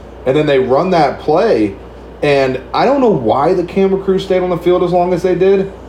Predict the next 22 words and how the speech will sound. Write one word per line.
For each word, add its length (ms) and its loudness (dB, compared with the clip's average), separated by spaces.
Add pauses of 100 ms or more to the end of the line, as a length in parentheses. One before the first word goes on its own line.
(140)
but 120 2
when 100 0
those 220 2
cameras 540 0 (120)
hit 300 0
Mahomes, 800 -2 (280)
Kelce, 720 -2 (640)
um, 720 0 (480)
uh, 240 -2
McKinnon 500 -2
was 220 0
in, 380 0 (120)
Hill, 400 2 (460)
they 220 4
looked 580 0
defeated 640 -2
when 80 -4
they 120 0
didn't 240 -2
get 160 -2
those 140 -6
points. 440 -8